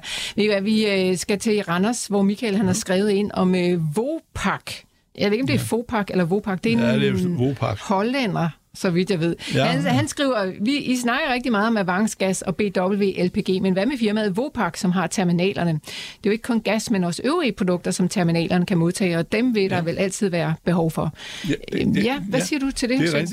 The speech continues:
Speaker 2: Det er jo sådan et, et firma, jeg kender bare lidt. Øh, det betyder jo egentlig Van Romeren, øh, Pakhot. Og, øh, øh, hvad hedder det, det var jo, øh,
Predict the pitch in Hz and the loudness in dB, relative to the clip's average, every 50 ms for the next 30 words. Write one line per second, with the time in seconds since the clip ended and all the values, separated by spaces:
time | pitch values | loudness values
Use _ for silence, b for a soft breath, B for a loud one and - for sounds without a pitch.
0 | 180 180 185 180 147 143 208 180 156 160 - 180 147 120 - 175 175 180 160 160 | 0 0 0 0 0 0 0 0 0 -2 -2 -2 -2 0 0 0 0 0 0 0
1 | 156 - 160 175 196 190 156 139 139 147 156 135 123 143 160 151 - b b b | 0 0 0 0 0 0 0 0 0 0 2 2 2 0 0 -2 -4 b b b
2 | b b b b - - 139 131 127 123 120 117 117 117 117 117 113 113 117 113 | b b b b -2 0 2 4 4 4 4 4 4 4 4 4 4 4 4 4
3 | 113 110 104 127 123 117 110 160 156 139 135 147 170 175 170 160 - 143 123 120 | 2 2 0 0 -2 -2 -2 -2 0 2 2 0 0 0 0 0 0 0 0 0
4 | 117 117 127 135 143 156 175 185 196 190 180 160 147 135 127 120 120 117 117 113 | 0 2 2 2 2 2 0 0 0 2 2 2 2 2 2 2 2 2 2 2
5 | 104 - - - 117 - - 131 113 107 - B B B B B B B B B | 0 0 -2 -2 -2 0 0 0 2 0 -2 B B B B B B B B B
6 | B B B _ - 127 120 120 117 120 117 117 113 113 117 - - - - 160 | B B B _ 0 0 2 2 2 2 2 2 0 0 -4 -8 -14 -12 -8 -6
7 | - - 120 123 127 123 117 123 131 123 110 117 117 117 117 113 110 - 151 160 | -4 -4 -4 -2 0 2 2 4 2 2 2 2 2 2 2 2 2 2 2 2
8 | 165 151 139 135 123 120 120 117 117 110 110 110 113 113 113 120 120 | 2 2 2 2 2 2 2 4 4 4 4 2 2 0 -2 -2 -4